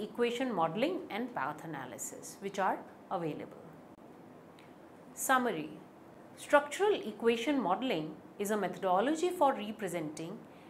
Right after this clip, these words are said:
estimating and testing a network of relationships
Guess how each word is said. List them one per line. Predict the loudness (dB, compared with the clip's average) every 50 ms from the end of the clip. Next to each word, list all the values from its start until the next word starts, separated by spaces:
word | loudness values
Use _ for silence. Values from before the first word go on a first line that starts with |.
| -8 -4
estimating | -2 -2 -2 0 0 2 4 6 6 6 4 4 2 0 0 -2 -4 -6 -10 -14 -18 -20 -14 -2
and | 2 4 4 4 4 4 4
testing | 4 4 2 0 -2 -4 -4 -4 -4 -6 -8 -10 -14 -12 -4 -2
a | 0
network | 2 2 2 2 2 0 -2 0 2 2 2 4 4
of | 2 2 2
relationships | 2 2 2 2 2 0 0 0 -2 -4 -4 -4 -6 -6 -6 -6 -8 -10 -10